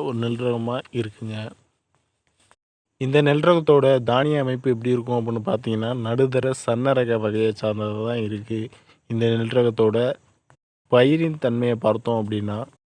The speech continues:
நடுத்தர குட்டை பயிரா தான் வளரக்கூடியதா இருக்குங்க.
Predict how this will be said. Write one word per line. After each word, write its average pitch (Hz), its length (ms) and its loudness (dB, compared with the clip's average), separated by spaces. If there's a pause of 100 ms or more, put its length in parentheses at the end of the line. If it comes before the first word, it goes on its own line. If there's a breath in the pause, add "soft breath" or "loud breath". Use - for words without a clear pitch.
(140)
நடுத்தர 156 560 4 (200)
குட்டை 131 280 -2
பயிரா 117 360 4
தான் 123 200 -6 (240)
வளரக்கூடியதா 110 760 -2 (100)
இருக்குங்க. 107 460 -6